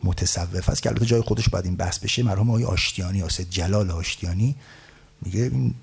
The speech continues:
نمی‌دونم جهله، خب بزرگان از عرفا هم اینو گفتن دیگه. حالا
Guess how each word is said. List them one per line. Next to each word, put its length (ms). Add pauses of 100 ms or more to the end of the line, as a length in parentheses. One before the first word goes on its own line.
(200)
نمی‌دونم 440
جهله، 540
خب 160 (380)
بزرگان 380
از 200
عرفا 320
هم 80
اینو 140
گفتن 260 (100)
دیگه. 140
حالا 260